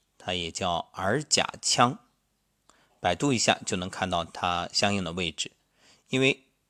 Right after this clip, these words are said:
这个位置啊，对于循环系统有保健作用，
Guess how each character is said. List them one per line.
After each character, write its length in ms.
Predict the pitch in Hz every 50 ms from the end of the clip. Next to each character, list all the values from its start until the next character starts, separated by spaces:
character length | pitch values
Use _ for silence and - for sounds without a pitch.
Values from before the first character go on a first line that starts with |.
| _
这 160 | _ - 233 180
个 80 | 151
位 240 | 117 117 110 95 87
置 160 | - - -
啊， 160 | - 50 - - -
对 120 | 101 92
于 140 | 87 104 113
循 380 | - - - - 104 151 180
环 200 | 82 - 90 101
系 240 | 131 - - 123 92
统 220 | - - - - - _ _
有 320 | _ - 87 85 90 - - _
保 200 | - 87 - - 101
健 220 | - 120 98 82
作 200 | - - 80 71
用， 120 | 76 87